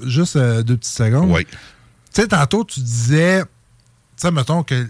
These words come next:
Speaker 1: ta blonde, euh, ma blonde, mettons, elle veut faire de quoi avec une fille, puis moi, je veux pas, mais je vais le faire pour elle. C'est pas de, justement, de ne pas s'écouter, de ne pas se respecter, puis de faire ça pour l'autre.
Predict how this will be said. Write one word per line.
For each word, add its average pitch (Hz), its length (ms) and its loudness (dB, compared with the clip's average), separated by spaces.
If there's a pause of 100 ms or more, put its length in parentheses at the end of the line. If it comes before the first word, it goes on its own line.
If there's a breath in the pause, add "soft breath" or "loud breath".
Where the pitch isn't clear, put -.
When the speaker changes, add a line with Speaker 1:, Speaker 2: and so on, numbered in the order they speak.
(280)
Speaker 1:
ta 113 160 -4
blonde, 151 640 0 (240)
euh, 107 320 -6
ma 120 180 2
blonde, 151 260 2
mettons, 147 260 2
elle 135 100 4
veut 123 100 2
faire 139 380 2 (300)
de 123 100 -2
quoi 147 180 0
avec 139 240 0
une 110 100 -2
fille, 143 420 -2 (540 soft breath)
puis - 120 -14
moi, 151 200 2
je 131 60 2
veux 120 140 2
pas, 170 140 0
mais 156 120 2
je 113 80 0
vais 123 80 2
le 117 60 0
faire 131 240 0
pour 113 240 -4
elle. 104 240 -4 (1300 loud breath)
C'est - 280 0
pas 254 320 2
de, 151 420 2
justement, 139 580 -2
de 131 240 -2
ne 127 160 -2
pas 170 240 -2
s'écouter, 156 420 -4
de 151 60 -2
ne 127 80 -2
pas 160 280 -4
se - 120 -6
respecter, 131 540 -4
puis 135 100 -10
de 123 140 -2
faire 113 240 -6
ça 147 140 -6
pour 110 260 -6
l'autre. 156 300 -4